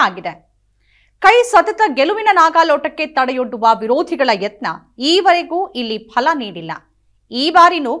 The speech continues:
ಪ್ರಯತ್ನ ಮುಂದುವರೆದಿದೆ. ಭಾಲ್ಕಿ ಕ್ಷೇತ್ರದಲ್ಲಿ ಲಿಂಗಾಯತ,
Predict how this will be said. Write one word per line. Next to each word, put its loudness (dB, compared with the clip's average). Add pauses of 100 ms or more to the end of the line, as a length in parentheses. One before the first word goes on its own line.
(200)
ಪ್ರಯತ್ನ -2 (120)
ಮುಂದುವರೆದಿದೆ. -6 (360)
ಭಾಲ್ಕಿ 6
ಕ್ಷೇತ್ರದಲ್ಲಿ 0 (160)
ಲಿಂಗಾಯತ, 2